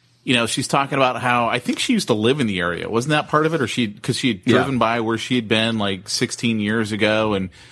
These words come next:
Speaker 1: she'd been in an
Speaker 2: Yeah.
Speaker 1: abusive relationship, and,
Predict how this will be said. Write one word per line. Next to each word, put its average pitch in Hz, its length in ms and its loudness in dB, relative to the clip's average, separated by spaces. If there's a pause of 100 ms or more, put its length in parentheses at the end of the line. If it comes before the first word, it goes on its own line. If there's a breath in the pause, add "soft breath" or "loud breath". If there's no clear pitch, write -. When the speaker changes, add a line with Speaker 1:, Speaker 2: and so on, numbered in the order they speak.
(220 loud breath)
Speaker 1:
she'd 107 200 -2
been 120 120 6
in - 140 4
an 107 100 2
Speaker 2:
Yeah. 92 60 -2
Speaker 1:
abusive 110 400 0
relationship, 110 880 2
and, 92 300 -2